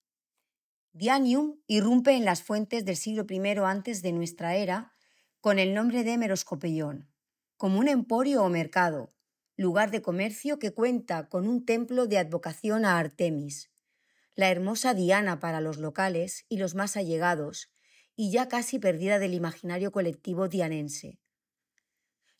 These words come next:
No obstante, el significado de la palabra griega atalaya, lugar de vigilancia o centinela, nos ofrece, más de dos mil años después,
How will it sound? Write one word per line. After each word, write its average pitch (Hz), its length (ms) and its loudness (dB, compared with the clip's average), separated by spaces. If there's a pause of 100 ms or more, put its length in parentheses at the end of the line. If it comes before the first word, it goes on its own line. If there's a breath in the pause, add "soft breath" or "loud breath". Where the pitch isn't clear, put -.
No 262 120 4
obstante, 180 500 0
el 196 80 -2
significado 180 580 -2
de 220 60 -2
la 196 160 2
palabra 180 360 0
griega 170 600 0
atalaya, 180 840 -2
lugar 156 260 -4
de 196 120 0
vigilancia 208 720 -4
o 165 100 -6
centinela, 196 800 -2 (400 soft breath)
nos 214 220 0
ofrece, 262 640 0 (360 soft breath)
más 214 280 2
de 190 100 4
dos 185 140 2
mil 208 160 2
años 220 320 2
después, 196 640 0